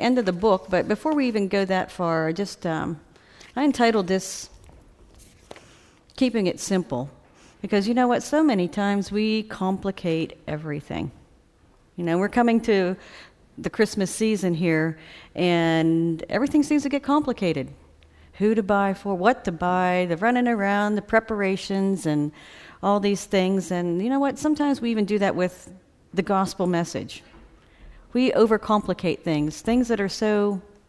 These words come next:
straightforward. We can go ahead and make it so complicated that sometimes we even get confused.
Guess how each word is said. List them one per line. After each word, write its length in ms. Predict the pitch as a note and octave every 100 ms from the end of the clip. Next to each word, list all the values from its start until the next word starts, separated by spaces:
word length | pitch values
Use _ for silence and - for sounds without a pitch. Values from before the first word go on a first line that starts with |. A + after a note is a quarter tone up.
| _ _ _ _ _
straightforward. 840 | - B3 B3 - B3+ A3+ D#3+ D#3+ E3+ - - - - - _ _ _ _ _ _ _ _ _ _ _
We 180 | F3+ A3
can 200 | A3 G#3
go 140 | G3
ahead 380 | G3 G3 F#3+ F#3+ -
and 280 | E3+ E3 E3+
make 200 | G3+ -
it 100 | -
so 180 | A3+
complicated 800 | G#3+ - A3+ A3+ G3+ G3+ F3+ F#3+
that 180 | F3 E3+
sometimes 480 | G#3+ G#3+ A3+ A3 G#3+
we 120 | A#3+
even 160 | G#3+ E3+
get 160 | -
confused. 580 | F3 D3+ D#3 C3+ D3 -